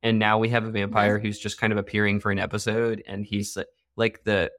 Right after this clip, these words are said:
Speaker 1: the power scaling that is gonna happen throughout the series, we're kind of watching play out and tucked in. The Master also had, like,
Speaker 2: Yeah.
Speaker 1: mind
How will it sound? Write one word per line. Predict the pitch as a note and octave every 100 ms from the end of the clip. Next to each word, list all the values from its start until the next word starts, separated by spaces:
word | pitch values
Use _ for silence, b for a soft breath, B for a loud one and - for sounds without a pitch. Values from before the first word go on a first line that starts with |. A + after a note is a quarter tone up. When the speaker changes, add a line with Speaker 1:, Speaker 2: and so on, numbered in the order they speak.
| _ -
Speaker 1:
the |
power | - - B2 C#3 D#3+
scaling | D#3+ D#3+ D#3+ E3 D#3+ D#3+ D3+
that | G#2 A#2
is | -
gonna | A2+ G#2
happen | G#2 G#2 A2+ A2+
throughout | A2+ G#2+ F#2 G#2+
the |
series, | - G2+ F#2+ E2+ E2+ A2+ - -
we're | -
kind | - G2 G2
of | G2
watching | F#2 - D#2 G#2 G#2 _ _ _ _ _ _
play | D2
out | D#2+
and | G#2+
tucked | - -
in. | - C#3+
The |
Master | E3 F3+ F3+
also | C3 C3 D3+
had, | C3 B2 B2
like, | A2+
Speaker 2:
Yeah. | G#2+
Speaker 1:
mind | G2+ G2+ G#2 G#2